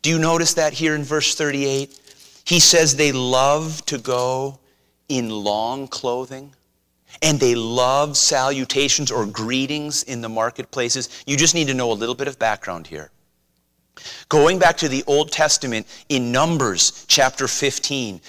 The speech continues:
God had instituted that the, uh, that, that he says, "Speak unto the children of Israel and bid them that they make them fringes in the borders of their garments throughout their generations,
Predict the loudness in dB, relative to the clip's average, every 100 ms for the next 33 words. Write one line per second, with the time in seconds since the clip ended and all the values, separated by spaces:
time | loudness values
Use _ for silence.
0 | -16 -4 2 6 6 6 4 -2 0 0
1 | 0 0 -4 -4 -4 -8 -10 -20 -8 0
2 | 0 2 -2 -2 -4 -8 2 2 4 0
3 | 0 -2 2 2 2 0 2 4 4 4
4 | 4 4 2 2 2 4 4 4 2 0
5 | 0 2 4 4 4 0 -2 -4 0 0
6 | 0 -4 0 0 0 -2 -2 -4 -2 -4
7 | -4 -6 -4 -2 0 0 2 2 0 0
8 | -2 -8 -6 -2 0 -2 -4 -2 2 4
9 | 4 2 2 0 -2 0 2 2 2 0
10 | 0 0 -2 0 0 0 -6 -2 -4 -2
11 | -2 -2 -2 -4 -8 -10 -10